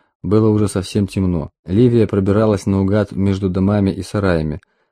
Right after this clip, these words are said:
лишь усилием воли заставляя себя передвигать ноги. Но, наконец, упала на колени прямо в грязь, окончательно лишившись сил.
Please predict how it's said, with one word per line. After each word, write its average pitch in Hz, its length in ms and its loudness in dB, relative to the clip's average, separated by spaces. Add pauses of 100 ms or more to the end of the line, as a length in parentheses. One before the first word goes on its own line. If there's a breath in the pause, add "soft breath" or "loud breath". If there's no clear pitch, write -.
(140)
лишь 95 320 -2
усилием 92 580 -2
воли 104 340 0
заставляя 92 640 -2
себя 90 320 -2
передвигать 90 600 -2
ноги. 85 360 -4 (600)
Но, 95 140 -2
наконец, 101 500 0
упала 107 400 0
на 92 120 -2
колени 104 420 0
прямо 98 380 -2
в 90 100 -6
грязь, 87 440 -4
окончательно 95 760 -4
лишившись 90 580 -6
сил. - 280 -10